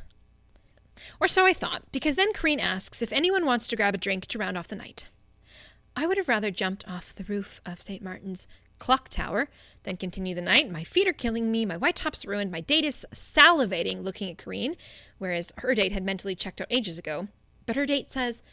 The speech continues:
"Sure, let's go," and mine is nodding like an obedient dog, and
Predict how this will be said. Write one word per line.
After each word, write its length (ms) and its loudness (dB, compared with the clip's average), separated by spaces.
"Sure, 560 4
let's 380 0
go," 440 0
and 120 2
mine 160 4
is 120 -2
nodding 280 2
like 160 -4
an 80 -2
obedient 400 -4
dog, 420 -6
and 200 -6